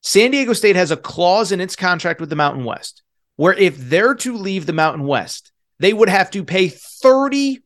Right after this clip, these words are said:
plus million dollars in an exit fee, about thirty-four million dollars in total. If they leave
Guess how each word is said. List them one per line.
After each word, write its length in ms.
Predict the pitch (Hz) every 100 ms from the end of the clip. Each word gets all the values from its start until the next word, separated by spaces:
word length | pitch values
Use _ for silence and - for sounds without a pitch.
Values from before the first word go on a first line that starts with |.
| _
plus 500 | - 226 214 - - _
million 580 | 156 175 196 196 185 170
dollars 560 | 175 165 147 139 135 -
in 80 | 165
an 120 | 156
exit 300 | 175 139 160
fee, 120 | 160
about 300 | 143 143 -
thirty-four 500 | 202 196 196 - 160
million 280 | 147 143 135
dollars 300 | 120 117 117
in 80 | 127
total. 440 | - 240 220 202 - - _
If 220 | 196 196 -
they 200 | 196 175
leave 540 | 175 220 262 262 196